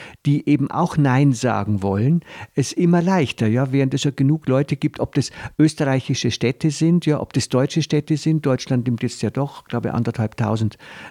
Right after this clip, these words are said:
äh, Frauen und Kinder oder so und kranke Leute auf,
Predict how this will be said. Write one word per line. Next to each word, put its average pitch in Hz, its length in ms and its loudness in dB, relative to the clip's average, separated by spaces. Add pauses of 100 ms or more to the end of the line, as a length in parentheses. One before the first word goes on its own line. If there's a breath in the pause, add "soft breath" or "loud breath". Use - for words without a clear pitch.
äh, 113 220 0
Frauen 113 440 0
und 117 200 -2
Kinder 151 440 0
oder 127 220 -2
so 139 220 0
und 113 240 -2
kranke 123 340 -2
Leute 131 400 -2
auf, 131 140 -2